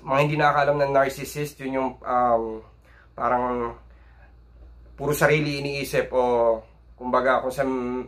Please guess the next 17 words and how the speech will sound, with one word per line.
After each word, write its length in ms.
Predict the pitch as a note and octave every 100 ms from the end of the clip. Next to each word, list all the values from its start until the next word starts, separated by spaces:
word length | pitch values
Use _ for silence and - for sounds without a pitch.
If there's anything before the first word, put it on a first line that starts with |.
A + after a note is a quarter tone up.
| -
mythology 640 | - B2+ B2+ C3+ C3 B2+ C3
si 160 | C3
Narcissus, 800 | B2 A#2 C#3 B2+ - C3+ C3+ - - - -
yun 240 | C3 C3
yung 160 | C3+ B2+
parang 320 | C3 B2+ B2
na-in-love 480 | B2+ C3 C3 C3+ C3
sa 160 | C#3+
sarili 320 | C#3 B2+ C3 B2+
niyang 160 | B2+
reflection. 720 | B2+ - C3 B2+ - C3 C3 - - - - - - - -
Tapos 320 | - B2 C3+ C#3+
ang 160 | C#3
galing 400 | C3 D3+ F3 E3+
nung 160 | D#3+ D3+
pagka, 720 | C#3+ D3+ C#3+ C#3 C3+ C3 C3 - - - - -
um, 640 | C3 B2+ A#2 A#2+ A#2+ A#2+